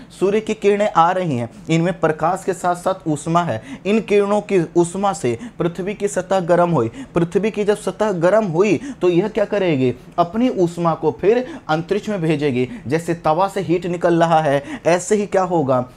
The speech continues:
यहाँ पृथ्वी की सतह से भी हीट निकलेगा। हीट ही तो निकलता है। आप देखिए ना, जब हम लोग क्या करते हैं, दोपहर में हम बाहर निकल जाते हैं और दोपहर में जब हम बाहर निकलते हैं, हमारे पैर जलने लगते हैं। पैर क्यों जलते हैं? क्योंकि ज़मीन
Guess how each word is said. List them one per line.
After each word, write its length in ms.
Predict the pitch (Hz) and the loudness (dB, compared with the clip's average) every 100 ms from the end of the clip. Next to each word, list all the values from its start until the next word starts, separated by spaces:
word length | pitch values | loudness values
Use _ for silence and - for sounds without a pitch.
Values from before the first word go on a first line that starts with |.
| - | -8
यहाँ 320 | 160 160 139 - | -4 0 -2 -2
पृथ्वी 320 | 165 170 170 | -4 -4 -6
की 140 | 170 175 | -4 -4
सतह 300 | 160 156 160 | -4 -6 -6
से 140 | 170 | -4
भी 100 | 143 | -4
हीट 240 | 117 165 | -2 -4
निकलेगा। 480 | 170 160 131 117 110 - - | -4 -4 -2 -2 -4 -8 -4
हीट 200 | 139 143 | -4 -2
ही 80 | 196 | -2
तो 120 | 202 | -2
निकलता 460 | 196 165 151 147 208 | -2 -2 -2 0 -2
है। 100 | 170 | 0
आप 140 | 135 | -2
देखिए 340 | 120 143 220 202 | -2 -6 -6 -4
ना, 180 | 131 113 247 117 | -4 -6 -12 -2
जब 180 | 165 | -2
हम 160 | 156 165 | 0 -2
लोग 160 | 170 170 | -2 -2
क्या 120 | 180 | -2
करते 300 | 180 156 151 | -2 -4 -4
हैं, 100 | 139 | -4
दोपहर 540 | 143 156 165 170 165 | -4 -2 -2 0 0
में 240 | 139 160 - 320 - | 0 -4 -6 -10 -4
हम 260 | 156 151 117 | -2 0 0
बाहर 340 | 120 139 180 | 0 2 2
निकल 340 | 170 156 156 156 | 0 2 2 2
जाते 320 | 135 110 110 | 2 0 -4
हैं 60 | 107 - - | -10 -14 0
और 120 | 180 127 | 0 2
दोपहर 440 | 165 170 190 220 | -4 -4 -4 -4
में 100 | 214 | -4
जब 140 | 208 | -2
हम 240 | 175 170 131 | -2 -2 0
बाहर 180 | 135 151 | 2 2
निकलते 440 | 175 170 160 147 | 2 0 -2 -2
हैं, 80 | 170 - - | -4 -6 -8
हमारे 280 | 139 143 143 147 | -4 -2 -2 -4
पैर 300 | 156 156 151 - | -2 -2 -2 -4
जलने 320 | 135 127 139 | -4 -2 -2
लगते 340 | 131 117 - | -2 -4 -6
हैं। 240 | 104 - - - | -10 -12 -12 -4
पैर 240 | 185 208 | 2 2
क्यों 240 | - 226 202 | 2 -2 2
जलते 400 | 196 175 160 165 | 0 0 -4 -2
हैं? 360 | 139 123 240 - | -2 -6 -8 -4
क्योंकि 280 | 160 160 | -4 -2
ज़मीन 500 | 127 143 143 156 151 | -2 -2 -2 -2 -4